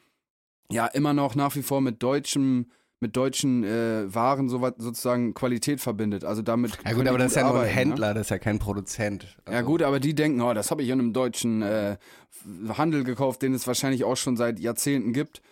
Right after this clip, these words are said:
Speaker 1: gehe ich jetzt mal von aus. Die waren wahrscheinlich auch eine so der ersten, die in Deutschland sowas verkauft haben, ähm, vor, vor Versandhandel und so, und so weiter. Ähm, also ja, genau. Thomann,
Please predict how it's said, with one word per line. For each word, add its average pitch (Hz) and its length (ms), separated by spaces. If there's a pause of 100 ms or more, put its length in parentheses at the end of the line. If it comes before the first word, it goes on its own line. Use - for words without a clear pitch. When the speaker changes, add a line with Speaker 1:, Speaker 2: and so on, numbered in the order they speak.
(240)
Speaker 1:
gehe 123 100
ich 113 60
jetzt 131 160
mal 123 100
von 113 220
aus. 123 320 (320)
Die 117 80
waren 131 160
wahrscheinlich 135 380
auch 113 100
eine 131 240
so 127 100
der 120 180
ersten, 131 440
die 123 100
in 120 80
Deutschland 127 380
sowas 117 300
verkauft 131 440
haben, 120 320 (640)
ähm, 113 400
vor, 117 380
vor 113 320
Versandhandel 110 640
und 98 160
so, 117 100 (140)
und 104 100
so 110 140
weiter. 123 440 (140)
Ähm, 101 320
also 101 200
ja, 110 260 (240)
genau. 104 280 (120)
Thomann, 123 500